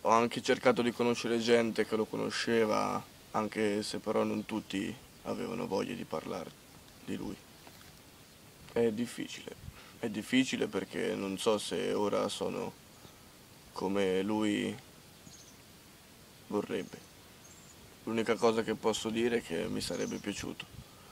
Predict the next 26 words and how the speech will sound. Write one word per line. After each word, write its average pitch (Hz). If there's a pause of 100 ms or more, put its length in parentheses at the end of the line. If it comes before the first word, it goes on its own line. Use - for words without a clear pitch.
(800)
avere 98
lui 98
come 71
padre. - (400)
E 113
non 113
mi 120
hanno 117
certo 113
influenzato 113 (680)
sulla, 101 (320)
su-, - (300)
sulla 113
mia 117
idea 110
che 101
mi 104
sono 101
fatto -
di 104
lui 104
tutte 98
quelle 95
persone 95 (1160)
che -
dicono 82